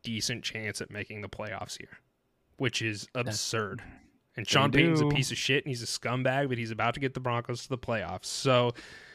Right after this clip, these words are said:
Speaker 1: the, the next four games for the Broncos are the Lions, the Patriots, the Chargers, and the Raiders. All within the realm of possibility. Now, if I were to pick out the hardest game, it would be the Lions. They have the Lions this next week here.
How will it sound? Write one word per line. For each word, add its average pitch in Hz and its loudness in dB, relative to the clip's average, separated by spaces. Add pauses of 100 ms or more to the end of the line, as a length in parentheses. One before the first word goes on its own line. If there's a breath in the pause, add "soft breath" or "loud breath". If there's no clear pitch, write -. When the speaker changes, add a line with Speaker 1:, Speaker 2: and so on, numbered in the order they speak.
(100)
Speaker 1:
the, 143 6
the 147 6
next 151 8
four 175 6
games 147 6
for - -2
the 131 4
Broncos 123 2
are 113 -2
the 110 -4
Lions, 135 0
the 123 -2
Patriots, 127 0
the 113 -8
Chargers, 113 -2
and 117 -4
the 113 -4
Raiders. 101 -4 (640)
All 160 12 (360)
within 175 8
the 185 6
realm 156 6
of 127 4
possibility. 117 0 (480 loud breath)
Now, 143 10
if - 2
I 151 8
were 156 8
to 143 4
pick 160 6
out 147 6
the 117 2
hardest 135 4
game, 185 2
it 165 0
would 131 -2
be 131 2
the 117 0
Lions. 92 -8 (380)
They 117 0
have 117 0
the 113 2
Lions 123 4
this 120 -6
next 113 -4
week 117 -6
here. 110 -4